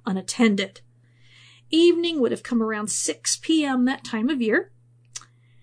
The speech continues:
And this was a festive occasion. Generally, it was the only time all year when most Jews would be eating meat. But Yeshua breaks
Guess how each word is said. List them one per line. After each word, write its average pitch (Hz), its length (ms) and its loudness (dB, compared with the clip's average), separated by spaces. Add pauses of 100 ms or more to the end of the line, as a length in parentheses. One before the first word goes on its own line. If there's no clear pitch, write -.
(160)
And 302 300 0
this 254 140 2
was 226 120 -2
a 208 60 -4
festive 240 440 -4
occasion. 302 600 -4
Generally, 311 440 -4
it 285 60 0
was 254 120 2
the 254 140 2
only 240 180 4
time 240 300 0
all 214 140 -2
year 254 360 0
when 226 240 2
most 254 320 2
Jews 254 380 0
would 370 220 0
be 294 60 0
eating 226 380 0
meat. 196 280 -6
But 226 180 -4
Yeshua 320 580 -2
breaks 349 720 -4